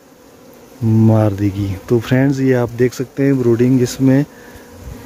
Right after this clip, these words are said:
और larva stage भी है। तो मैं चाहता हूँ कि इस frame को मैं इन मक्खियों के समेत ही उस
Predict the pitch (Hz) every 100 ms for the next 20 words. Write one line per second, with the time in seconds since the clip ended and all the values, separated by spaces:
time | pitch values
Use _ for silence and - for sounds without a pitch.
0 | - - - 120 117 113 113 123 117 127
1 | 120 120 131 127 131 135 - 139 151 -
2 | - - - 135 127 127 131 - 135 143
3 | 147 143 139 - - - - - - -
4 | - - - - 135 - - 131 131 131
5 | 139 127 135 - - - - - - -
6 | - - - - - - - - - -
7 | - - - - - - - - - 131
8 | 135 - - 151 143 151 139 135 127 131
9 | 135 - 156 143